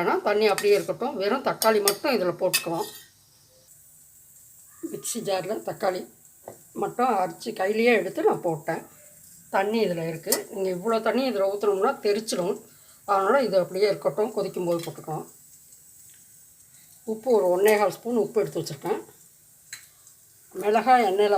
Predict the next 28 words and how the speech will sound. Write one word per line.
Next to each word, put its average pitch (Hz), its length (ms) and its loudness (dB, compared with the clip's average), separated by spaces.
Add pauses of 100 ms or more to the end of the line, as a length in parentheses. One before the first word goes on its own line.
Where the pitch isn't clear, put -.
வறுத்து 185 360 0 (280)
மிக்ஸி 220 300 -4
ஜார்லயே 185 360 -2
சேர்த்துடணும். 175 520 -2 (1080)
தாளிக்கிறதுக்கு 233 680 2 (140)
கடுகு, 208 240 2 (160)
எண்ணெய் 220 200 4
ஊத்தி 254 220 -2
கடுகு, 202 200 0
உளுத்தம்பருப்பு 180 420 -4
போட்டு 180 300 -2
வெங்காயம், 208 540 6
பூண்டு, 208 400 10
கருவேப்பிலாம் - 560 6
போட்டுக்கலாம். 165 420 -14 (2000)
இப்ப 240 220 -4
முதல்ல 240 380 6
மிளகாயை 220 440 8
மட்டும் 320 280 0
வறுத்து 151 260 -4
போட்டுக்கலாம். 151 360 -12 (1080)
ஒரு 190 120 -2 (100)
அரை 196 200 4
ஸ்பூன் 233 260 0 (400)
எண்ணெய் 196 200 2
ஊத்தி 180 260 -2
ஒரு 202 140 2
அஞ்சு 196 240 0